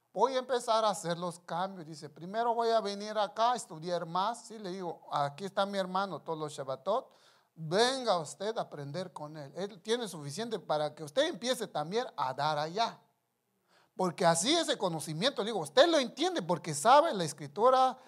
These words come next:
derecha al revés. Dice, le digo, "Pero los que van llegando ahí, de lo que va a estar aprendiendo aquí con mi hermano, es suficiente para ellos". Y aún muchos de ellos no le van a entender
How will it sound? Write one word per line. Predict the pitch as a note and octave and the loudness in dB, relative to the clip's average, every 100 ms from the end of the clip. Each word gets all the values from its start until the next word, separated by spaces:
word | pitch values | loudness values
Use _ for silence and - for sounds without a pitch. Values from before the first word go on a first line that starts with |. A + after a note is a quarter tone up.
| _ _ | _ _
derecha | D3+ D#3+ D#3 F#3+ A#3 F3+ | -2 0 2 0 2 2
al | D3+ | 0
revés. | D3+ C#3 E3 B3 | -4 -6 0 0
Dice, | F#3+ F#3+ - _ _ | 0 -8 -14 _ _
le | D#3 | -6
digo, | G#3 A#3 - | 0 0 2
"Pero | F3 F3 | 2 2
los | D#3+ | -2
que | - | 4
van | F3+ C#4+ | 8 8
llegando | D4+ C4 D4 C4+ | 8 8 8 10
ahí, | A#3+ D4+ F4 - - _ | 8 8 4 0 -12 _
de | F#3 | 0
lo | A3 G#3+ | 2 2
que | G#3 | 4
va | A3 | 6
a | D#4 | 8
estar | D#4 D#4+ | 8 4
aprendiendo | D4+ B3+ B3 D4+ C4+ | 4 -2 -2 0 0
aquí | C4 | -2
con | C#4+ B3 | -2 -2
mi | A3 | -2
hermano, | G#3 A#3+ C4+ C#4+ | -2 -2 -2 -4
es | B3 | -6
suficiente | A#3+ F#3+ A3 A#3+ G3+ | -10 -12 -8 -10 -6
para | G3 G#3+ | -4 -4
ellos". | D4+ B3+ E3+ | -6 -10 -12
Y | - G#3+ | 0 4
aún | B3 F#4+ F4 | 4 2 -2
muchos | E4 D#4+ B3 | -6 -8 -8
de | D4+ | -6
ellos | D#4+ C#4+ - _ _ | -6 -8 -10 _ _
no | G3+ A3+ C#4 | -4 2 2
le | A#3 | 4
van | G#3+ G3+ | 2 0
a | |
entender | D#3 C#3+ B2 D#3 C3 | -4 -12 -14 -14 -16